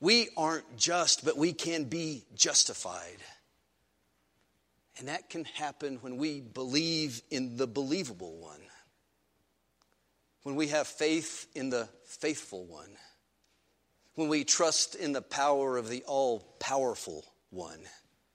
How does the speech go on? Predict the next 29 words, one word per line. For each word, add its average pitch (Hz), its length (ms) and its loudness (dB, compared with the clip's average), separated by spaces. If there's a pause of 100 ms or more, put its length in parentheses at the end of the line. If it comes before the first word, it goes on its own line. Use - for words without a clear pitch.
(1600)
when 127 140 -8
we 127 100 -2
walk 123 500 -4
in 127 100 -4
the 131 60 -2
steps - 540 2
of 98 380 -8 (140)
Abraham. 120 600 -8 (1600)
Well, 127 100 0
what 160 80 10
did 156 120 6
those 135 160 8
steps - 600 6
look 110 260 -2
like? 80 320 -10 (1400)
What 202 100 0
did 240 140 -2 (120)
Abraham's 151 600 0
faith 143 440 -4
really 120 560 0 (160)
look 113 360 -6
like? 71 360 -12 (1120)
How - 120 -2
do 233 80 2
we 202 160 0
know 143 420 0
that 113 140 -2
he 120 180 -2
had 113 420 -2